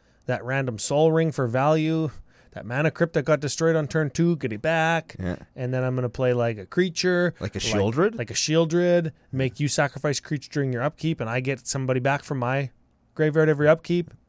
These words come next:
Speaker 1: Pretty good. Like a card I discarded to Rafine's conniving ability. I just
Speaker 2: Ex-
Speaker 1: get it back. <laughs>
Speaker 2: Exactly. And that
Speaker 1: Very
Speaker 2: we,
Speaker 1: good.
Speaker 2: we're, of course, playing a Sheoldred. We also have an Animate Dead,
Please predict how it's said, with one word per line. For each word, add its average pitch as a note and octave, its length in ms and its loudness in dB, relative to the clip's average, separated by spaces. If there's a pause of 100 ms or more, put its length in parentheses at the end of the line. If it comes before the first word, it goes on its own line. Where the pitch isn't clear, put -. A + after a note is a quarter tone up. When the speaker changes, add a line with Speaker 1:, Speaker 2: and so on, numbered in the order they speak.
(280)
Speaker 1:
Pretty G2+ 140 -8
good. C#3+ 300 0 (460)
Like B2+ 120 -2
a B2+ 60 -4
card C3+ 240 4
I B2+ 80 4
discarded C#3+ 580 2
to B2 340 0
Rafine's C3 560 -4 (340)
conniving D3 400 2
ability. D#3+ 380 4
I B2 120 -2
just A2 140 0
Speaker 2:
Ex- G2+ 40 -4
Speaker 1:
get A#2 100 -4
it G2+ 40 -4
back. E3 400 2
<laughs> - 0 -
Speaker 2:
Exactly. G#2 680 2
And A#2+ 120 -2
that B2+ 140 6
Speaker 1:
Very C3 100 6
Speaker 2:
we, A#2+ 240 0
Speaker 1:
good. G#2+ 100 -10
Speaker 2:
we're, C3+ 180 4
of C3+ 80 0
course, D3+ 200 4
playing B2+ 340 0
a A#2+ 40 2
Sheoldred. A#2 560 2 (300)
We D3 100 6
also D#3 180 6
have D3+ 160 4
an C3+ 80 -4
Animate D#3 480 2
Dead, C#3+ 280 4